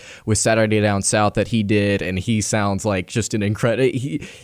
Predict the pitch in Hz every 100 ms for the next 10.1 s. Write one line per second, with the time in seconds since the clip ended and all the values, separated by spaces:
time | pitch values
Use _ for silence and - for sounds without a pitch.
0 | - - 160 165 160 - - 151 139 135
1 | 143 123 147 139 127 131 - 151 139 131
2 | 131 123 117 101 110 - 92 95 92 -
3 | 101 - 113 107 107 113 104 107 104 98
4 | 110 107 98 95 95 110 104 95 110 107
5 | - 104 101 87 107 101 - 110 98 98
6 | 98 - 98 - 107 104 98 104 92 117
7 | 104 104 95 - 113 95 107 107 104 104
8 | 104 98 107 107 104 - - - - 151
9 | 156 135 151 160 123 131 - 127 135 143